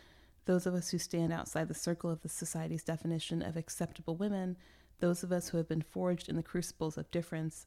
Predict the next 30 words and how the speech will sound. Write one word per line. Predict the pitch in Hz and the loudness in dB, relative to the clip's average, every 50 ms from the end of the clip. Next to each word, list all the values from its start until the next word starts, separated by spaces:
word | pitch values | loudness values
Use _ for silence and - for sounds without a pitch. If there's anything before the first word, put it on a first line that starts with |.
| - - | -14 -6
those | 165 - 160 156 147 | 0 0 2 2 2
of | 156 | 0
us | 160 151 - | -2 -4 -2
who | - 160 | -2 -4
are | 151 | -4
poor, | 151 - - - 208 202 190 185 180 175 160 - | -4 -4 -2 -2 0 0 0 0 -2 -4 -4 -4
who | - | -2
are | 160 | -2
lesbians, | 156 156 165 175 165 - - 165 160 156 151 151 - | 0 2 2 2 2 0 -2 -2 -2 0 0 -2 -2
who | - 156 | -4 -4
are | 156 | -6
Black, | 156 - 165 160 165 160 160 - - - | -4 -4 -4 -4 -4 -4 -6 -8 -8 -6
who | 156 | -4
are | 156 151 - - | -4 -4 -2 0
older, | 170 170 165 165 160 156 156 - - - - - - - - - - | 2 2 2 2 0 0 -2 -4 -8 -14 -20 -20 -20 -20 -12 0 2
know | 180 175 | 4 4
that | 170 180 - | 4 2 0
survival | - 190 170 165 160 160 160 165 170 | 0 0 0 2 0 0 0 0 0
is | 160 160 | 2 2
not | 165 160 - - | 2 2 2 2
an | 160 160 | 0 0
academic | 156 - - 156 160 - - 160 - | 0 -2 -4 -4 -2 -2 -2 -4 -4
skill. | - - - - 180 - - 170 - - - - - - - - - - | -6 -6 -4 -4 -4 -4 -6 -8 -10 -12 -16 -20 -20 -20 -20 -18 -10 -2
It | 170 | 0
is | 170 156 | 2 4
learning | 160 170 180 185 202 208 214 208 | 4 4 4 4 4 4 2 2
how | 190 180 175 | 2 0 0
to | 170 | 0
stand | 165 - - 170 165 160 | -2 -2 0 2 2 2
alone, | 165 165 180 185 180 180 180 | 2 2 2 2 2 2 0